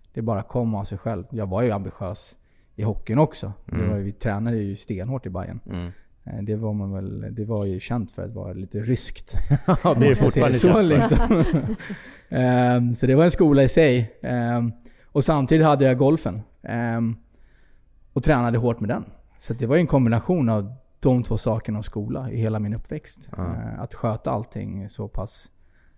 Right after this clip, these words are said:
Speaker 1: bra. Så att jag hade inte tid för någonting annat, om jag ska vara ärlig.
Speaker 2: Nej. Hur funkar den kombina-, kombinationen, eller hur såg kombinationen ut i rent praktiskt för dig när du är femton, sexton år?
Speaker 1: Jag, eh, jag var nog ganska extrem när jag var femton, sexton. Eh, jag gick i skola i Tyresö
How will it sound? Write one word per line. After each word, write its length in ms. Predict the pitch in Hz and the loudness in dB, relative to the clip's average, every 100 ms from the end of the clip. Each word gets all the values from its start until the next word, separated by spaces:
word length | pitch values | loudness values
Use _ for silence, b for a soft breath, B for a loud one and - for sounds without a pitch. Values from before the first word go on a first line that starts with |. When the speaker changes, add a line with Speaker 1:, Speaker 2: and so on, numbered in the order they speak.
| _ - | _ -18
Speaker 1:
bra. 260 | 131 117 113 | -10 -8 -6
Så 120 | - | -6
att 60 | - | 0
jag 80 | 127 | 2
hade 160 | 135 | 2
inte 140 | 139 127 | 0 0
tid 220 | 139 120 | -2 0
för 60 | 123 | 2
någonting 280 | 151 117 | 2 0
annat, 220 | 113 110 - | -2 -4 -8
om 60 | |
jag 100 | - | -12
ska 80 | - | -10
vara 60 | 101 | -10
ärlig. 120 | 104 | -10
Speaker 2:
Nej. 220 | - 95 92 - - | -8 -8 -8 -12 -2
Hur 120 | 123 | -2
funkar 440 | - 143 123 123 | 2 2 2 0
den 220 | 170 113 | 2 2
kombina-, 540 | 98 104 101 98 - 113 | 0 0 -2 -2 -4 -2
kombinationen, 600 | 104 104 101 120 117 101 | 0 2 2 0 0 0
eller 160 | 90 104 | 2 4
hur 100 | 120 | 4
såg 220 | - 113 | 4 2
kombinationen 760 | 113 107 107 - 117 107 107 | 2 2 0 0 -2 0 -2
ut 420 | 113 160 117 90 | 0 0 0 -4
i 60 | 92 | -4
rent 180 | 92 90 _ _ - | -4 -4 _ _ -2
praktiskt 540 | - 156 - - 98 - | 4 4 2 -6 -8 -8
för 100 | - | -6
dig 200 | 80 78 - | -4 -4 -6
när 140 | 95 92 | -4 0
du 120 | 107 | 2
är 120 | 95 - _ - | 0 -2 _ -6
femton, 340 | 90 80 82 | -4 -4 -6
sexton 360 | 78 80 - 78 | -6 -8 -8 -10
år? 120 | 71 - B B B B B B B _ _ _ - | -10 -14 B B B B B B B _ _ _ 0
Speaker 1:
Jag, 440 | 143 143 147 139 | 4 6 6 6
eh, 80 | 147 139 135 135 127 | 4 6 4 4 4
jag 120 | 139 | 4
var 80 | 165 | 4
nog 140 | 156 | 4
ganska 260 | 131 127 - | 2 0 -2
extrem 720 | - - - - 143 170 131 | -8 -12 -6 0 2 4 2
när 60 | 110 | 0
jag 60 | 110 | -4
var 80 | |
femton, 400 | 107 117 107 113 | -4 -6 -6 -8
sexton. 580 | 110 113 - - 113 113 | -10 -10 -12 -10 -10 -10
Eh, 400 | 107 113 113 123 | -10 -10 -10 -8
jag 80 | 127 | -8
gick 180 | 127 - | -8 -6
i 80 | 120 | -8
skola 400 | - 131 123 120 | -8 -6 -4 -4
i 40 | |
Tyresö 560 | 117 117 113 120 151 | -4 -6 -6 -6 -6